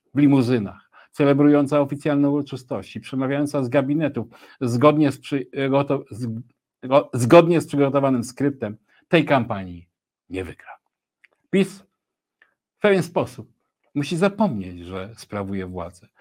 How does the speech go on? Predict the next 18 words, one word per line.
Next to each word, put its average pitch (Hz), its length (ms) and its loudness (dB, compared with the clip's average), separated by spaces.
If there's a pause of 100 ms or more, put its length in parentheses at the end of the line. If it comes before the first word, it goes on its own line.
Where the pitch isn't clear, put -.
(200)
Musi 170 220 -2
wyjść 190 260 4
do 208 140 6
ludzi, 131 340 4
zakasać 165 440 -2
rękawy, 185 380 0
a 175 60 -2
także 180 320 2
zdjąć 131 420 4
garnitury. 135 840 2 (520)
Komunikaty 170 680 2
poszczególnych 170 580 -2
ministerstw 165 720 -2 (140)
o - 80 0
kolejnych 175 540 2
suk-, - 280 -12 (120)
kolejnych 151 420 0
sukcesach 143 600 -6